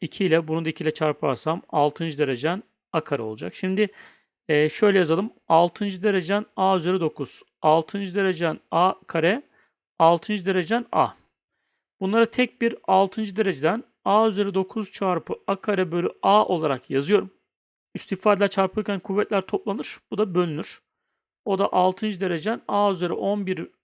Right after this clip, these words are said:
A üzeri birden. Altıncı dereceden on birden biri çıkartırsak A üzeri on. Bak sadeleşebiliyor mu? Evet. Altı ile bunu sadeleşince üçe beş. Cevabın küp kök A üzeri beş. Bu dışarı çıkabilir arkadaşlar. Cevap Bursa.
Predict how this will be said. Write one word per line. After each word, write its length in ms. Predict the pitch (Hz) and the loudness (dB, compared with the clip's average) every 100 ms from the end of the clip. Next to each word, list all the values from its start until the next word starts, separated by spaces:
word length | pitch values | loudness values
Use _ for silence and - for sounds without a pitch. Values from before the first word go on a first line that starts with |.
| _ | _
A 200 | - 180 | 0 2
üzeri 280 | 185 160 151 | 2 -2 -6
birden. 340 | 143 143 226 302 _ _ _ _ _ _ | -8 -6 -6 -6 _ _ _ _ _ _
Altıncı 480 | 185 190 190 226 202 | 4 4 2 -6 -2
dereceden 440 | 214 175 170 202 - | -2 0 -4 -6 -4
on 220 | 208 214 | -4 -2
birden 260 | 196 180 | -4 -4
biri 140 | 180 185 | -4 -8
çıkartırsak 600 | - 175 160 - 254 - | -6 -6 -6 -6 -8 -2
A 180 | 226 202 | 0 2
üzeri 200 | 165 247 | 0 0
on. 180 | 160 110 | -2 -2
Bak 160 | 156 - | -8 -6
sadeleşebiliyor 720 | - 147 160 139 185 208 240 | -4 -2 -2 -2 -4 -2 -6
mu? 120 | 226 | -4
Evet. 280 | 208 123 _ _ _ _ _ _ | -4 -6 _ _ _ _ _ _
Altı 300 | 170 170 185 | 0 0 0
ile 120 | 156 | -4
bunu 100 | 143 | -4
sadeleşince 640 | 147 160 147 143 - 127 123 | -4 -4 -4 -6 -10 -10 -10
üçe 560 | - 131 - 131 110 _ _ - | -10 -12 -10 -10 -12 _ _ 0
beş. 320 | 165 180 - _ _ _ _ | 0 0 -12 _ _ _ _
Cevabın 480 | - 175 160 135 156 _ | 0 4 4 2 -6 _
küp 280 | - 190 190 | -4 -4 0
kök 380 | 151 156 - _ _ _ _ _ - | 2 2 -2 _ _ _ _ _ 0
A 240 | 180 196 | 2 2
üzeri 280 | 160 151 170 | 0 -2 2
beş. 300 | 127 - - _ _ _ _ _ | 0 -2 -14 _ _ _ _ _
Bu 100 | 285 | -4
dışarı 240 | 302 254 254 | -2 0 -2
çıkabilir 420 | - 233 185 180 | -2 -2 0 2
arkadaşlar. 500 | 147 - 127 - 123 | 2 2 -6 -4 -12
Cevap 420 | 104 165 190 - | 0 2 2 2
Bursa. 340 | 180 - 123 | 0 0 -8